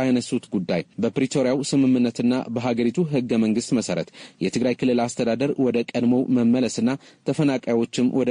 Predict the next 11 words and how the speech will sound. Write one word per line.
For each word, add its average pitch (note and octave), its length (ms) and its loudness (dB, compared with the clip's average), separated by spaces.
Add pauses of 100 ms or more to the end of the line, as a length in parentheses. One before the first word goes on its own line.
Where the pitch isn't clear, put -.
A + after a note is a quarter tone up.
ቀያቸው A#2+ 380 -2
የመመለስ A2 500 2
ሂደት A#2+ 280 -2 (300)
አስመልክቶ B2 600 0 (140)
ከፌዴራሉ A#2 640 0
መንግስት A#2 420 0 (300)
በመርህ A#2+ 460 2
ደረጃ A2 280 0 (160)
ተስማምተናል G#2+ 680 -2
ሲሉ A2+ 280 -2
ገልጸዋል። A#2 540 -2